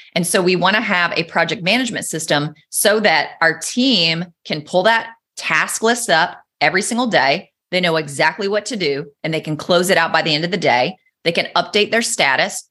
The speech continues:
So is it beginning or is it in progress? Is it complete?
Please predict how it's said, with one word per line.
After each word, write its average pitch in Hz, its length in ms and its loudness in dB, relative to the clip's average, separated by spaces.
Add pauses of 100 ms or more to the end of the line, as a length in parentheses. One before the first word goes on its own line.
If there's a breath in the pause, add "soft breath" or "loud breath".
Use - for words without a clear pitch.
(180)
So 165 160 -4
is 151 100 -2
it - 140 -2
beginning 214 680 -2 (200)
or 147 180 0
is 156 140 -4
it 147 80 -2
in 135 100 -4
progress? 190 760 2
Is 151 120 -6
it 151 100 -4
complete? 185 640 -2